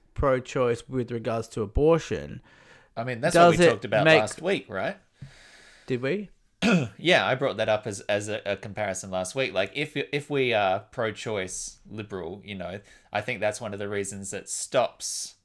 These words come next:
Speaker 2: me from going a hundred percent to you need to get a, a vaccine. However, I was talking about it this week actually with my sister, coincidentally, and she, uh, pointed out that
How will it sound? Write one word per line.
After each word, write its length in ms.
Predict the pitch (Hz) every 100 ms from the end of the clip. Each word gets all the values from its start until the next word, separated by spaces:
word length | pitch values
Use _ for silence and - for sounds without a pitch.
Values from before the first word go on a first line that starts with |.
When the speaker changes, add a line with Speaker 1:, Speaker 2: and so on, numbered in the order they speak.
| _ _ _ -
Speaker 2:
me 120 | 110
from 180 | 101 101
going 280 | 104 101 98
a 40 |
hundred 360 | - 113 110 107
percent 420 | 95 - 104 92 -
to 340 | 113 92 95 - _ _ _ _ _ _ _ -
you 200 | 113 110
need 300 | 104 98 98
to 180 | - 98
get 200 | 98 90
a, 200 | 82 82 - 95
a 80 |
vaccine. 580 | 90 87 - 127 101 82 - _ -
However, 420 | 120 127 131 120
I 80 | 107
was 260 | 123 139 135
talking 300 | 120 117 104
about 180 | 92 95
it 40 |
this 160 | 107 -
week 160 | 113 120
actually 280 | 110 107
with 160 | 98 95
my 80 | 98
sister, 480 | 127 156 - 95 98 -
coincidentally, 600 | - 107 - 98 - 110 - - _
and 400 | 117 120 123 120 -
she, 800 | - - 147 147 143 139 135 - _ _ _ _ -
uh, 580 | 92 90 95 95 92 95 - _ _ _ _ _
pointed 380 | - 139 117 110
out 300 | 107 104 104
that 320 | 98 95 -